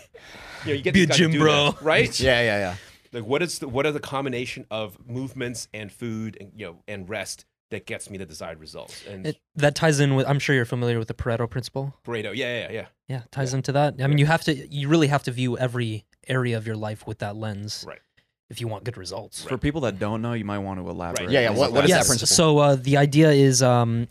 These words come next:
Speaker 1: eighty percent of your results come from twenty percent of the effort. So not all activities are equal.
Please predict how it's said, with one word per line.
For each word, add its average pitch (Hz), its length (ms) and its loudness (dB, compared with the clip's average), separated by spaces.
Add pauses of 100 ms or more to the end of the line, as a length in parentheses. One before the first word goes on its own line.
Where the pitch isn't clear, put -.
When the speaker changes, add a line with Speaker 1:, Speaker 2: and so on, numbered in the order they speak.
Speaker 1:
eighty 156 200 6
percent 147 300 2
of 131 80 0
your 127 120 0
results 123 320 2
come 117 140 -6
from 120 140 -6
twenty 113 200 -8
percent 113 260 -8
of 107 60 -10
the 104 100 -6
effort. 95 280 -14 (200)
So 123 640 2 (180)
not 143 220 4
all 135 140 6
activities 127 500 0
are 120 40 2
equal. 123 500 0